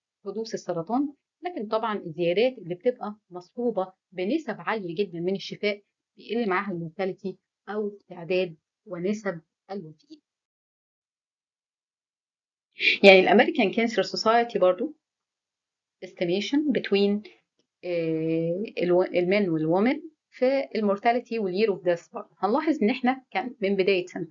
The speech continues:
ألف تسعمية خمسة وسبعين لحد سنة عشرين عشرين لو كنا بنتتبع الكيرف مثلًا، والكيرف كان، آه، يعني it's go regular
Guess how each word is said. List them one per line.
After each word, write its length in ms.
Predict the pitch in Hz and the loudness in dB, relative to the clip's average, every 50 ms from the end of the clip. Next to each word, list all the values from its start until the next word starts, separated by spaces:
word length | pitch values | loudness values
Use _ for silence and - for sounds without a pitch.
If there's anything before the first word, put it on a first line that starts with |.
| - - | -4 -4
ألف 100 | 208 214 | -4 -4
تسعمية 320 | - - 196 190 208 214 | -6 -4 -2 0 0 0
خمسة 240 | 214 220 233 226 - | 0 -2 -4 -4 -4
وسبعين 420 | 202 196 220 202 208 247 311 302 - _ _ _ _ _ _ _ _ _ _ _ _ _ _ _ _ _ _ _ _ _ _ _ _ _ _ _ _ _ - | -4 -4 -2 -2 -2 -2 -2 -4 -8 _ _ _ _ _ _ _ _ _ _ _ _ _ _ _ _ _ _ _ _ _ _ _ _ _ _ _ _ _ -8
لحد 300 | 214 214 330 370 359 254 | -6 -4 -4 -2 -2 -2
سنة 360 | 254 - 285 294 254 - - _ _ _ - | 0 2 2 2 2 0 -2 _ _ _ -14
عشرين 400 | - 165 - - - 233 320 359 | -12 -10 -8 -2 0 2 4 4
عشرين 460 | 302 - - - 247 269 302 302 311 - | 4 2 0 -2 0 2 2 2 0 0
لو 160 | 185 180 170 170 | 2 2 2 2
كنا 340 | - 269 320 359 330 196 170 | 2 0 2 2 0 -2 -2
بنتتبع 600 | 165 165 165 - 180 - 247 254 233 180 175 190 | -4 -6 -6 -6 -4 -2 -2 -2 -2 -4 -6 -6
الكيرف 580 | 170 156 - - 240 262 294 294 285 - - _ _ _ _ | -6 -6 -2 0 2 2 2 0 -4 -8 -12 _ _ _ _
مثلًا، 280 | 202 208 208 220 220 247 | -12 -10 -6 -4 -4 -2
والكيرف 420 | 240 214 - - - 220 226 208 214 | -2 -4 -4 0 2 2 2 2 0
كان، 420 | - - 208 208 208 214 208 208 - _ - - | -4 -2 -2 0 0 -2 -4 -6 -8 _ -8 -4
آه، 360 | 180 180 180 175 175 190 214 | -2 -2 0 0 -2 -2 -2
يعني 300 | - 202 208 190 185 - - | -2 -2 0 -2 -2 -4 -6
it's 140 | - - 175 | -8 -4 0
go 220 | 202 214 202 180 | 2 2 2 2
regular 400 | 165 190 202 196 180 165 160 156 | 2 0 -2 -2 -2 -4 -4 -6